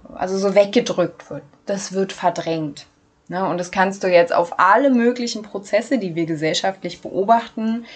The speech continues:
können, können wir das übertragen. Äh, ne? Kannst du vielleicht selbst auch mal bei dir gucken, ähm, wie, und wie ist es bei dir grundsätzlich?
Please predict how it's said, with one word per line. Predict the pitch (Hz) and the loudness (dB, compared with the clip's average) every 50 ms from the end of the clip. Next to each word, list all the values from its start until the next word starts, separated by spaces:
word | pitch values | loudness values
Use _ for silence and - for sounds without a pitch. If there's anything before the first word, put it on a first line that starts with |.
| - - - _ | -20 -20 -20 _
können, | - - 202 196 208 226 247 247 | -2 0 0 2 2 2 0 0
können | 247 214 190 190 | 0 -2 -2 -2
wir | 196 190 | 0 -2
das | 190 185 - | -4 -4 -6
übertragen. | - 160 170 160 160 - - - 151 151 165 185 220 240 277 311 - - - - - - - - - - - - - - _ - - _ _ _ | -4 0 0 0 0 -2 -2 0 2 2 2 2 2 0 -2 -2 -6 -14 -20 -20 -20 -20 -20 -20 -20 -20 -20 -20 -20 -20 _ -20 -20 _ _ _
Äh, | - 185 185 - - 185 | -6 -4 -4 -4 -4 -4
ne? | 190 226 277 | -2 -2 -2
Kannst | 269 214 196 196 - | -2 -2 -6 -6 -6
du | 180 | -10
vielleicht | - - 185 170 170 170 - | -8 0 2 2 2 2 2
selbst | 175 165 175 170 - - | 2 2 2 2 0 -4
auch | 202 - | -4 -4
mal | 226 214 208 202 | -2 -4 -2 2
bei | 202 202 | 2 2
dir | 196 202 202 | 0 0 -8
gucken, | 202 - 220 220 226 233 233 233 240 240 240 - _ _ _ | -8 -10 -10 -10 -8 -6 -4 -4 -4 -4 -6 -10 _ _ _
ähm, | - 185 180 180 180 180 180 180 175 175 175 175 175 175 _ _ _ _ _ _ _ _ _ _ _ _ _ _ _ _ _ _ _ - - - - - - - - - - _ _ _ | -6 -4 -2 -2 -4 -4 -6 -6 -6 -6 -8 -8 -10 -12 _ _ _ _ _ _ _ _ _ _ _ _ _ _ _ _ _ _ _ -20 -20 -20 -20 -20 -20 -20 -20 -20 -20 _ _ _
wie, | - 202 208 208 214 226 - - _ _ _ | -6 -6 -6 -6 -6 -8 -12 -14 _ _ _
und | - 208 214 208 185 | -6 -6 -4 -4 0
wie | 208 226 240 247 254 254 | 2 4 6 6 6 4
ist | - 220 220 - | 2 0 -4 -6
es | 233 220 - | -8 -6 4
bei | - 208 202 | 6 6 6
dir | 196 190 208 247 277 262 214 180 | 6 2 4 6 6 6 6 4
grundsätzlich? | - 165 170 185 185 170 185 190 190 190 - - 147 - - - - - | 2 0 -2 -2 2 6 6 6 6 4 -4 -10 -10 -10 -10 -10 -12 -18